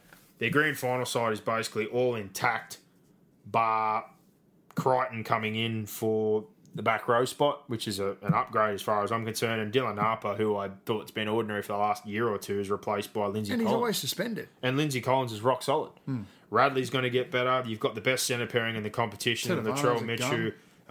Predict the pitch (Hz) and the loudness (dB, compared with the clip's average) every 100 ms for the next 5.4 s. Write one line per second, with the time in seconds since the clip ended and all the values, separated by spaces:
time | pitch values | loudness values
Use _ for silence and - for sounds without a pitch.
0 | 92 107 120 117 113 - - _ - 135 | -2 0 2 0 -4 -6 -18 _ 2 2
1 | 123 123 120 110 101 123 120 113 - 117 | 4 2 2 0 2 4 4 0 0 0
2 | 131 - 123 120 117 131 123 113 - 123 | 0 2 2 2 2 2 2 0 0 0
3 | 127 127 127 113 107 107 104 85 117 120 | 0 -2 0 -2 -2 -2 -4 0 2 4
4 | 120 - 127 127 - 120 120 - 127 123 | 2 2 0 2 0 0 -2 -2 0 0
5 | 117 120 120 | -2 -2 -4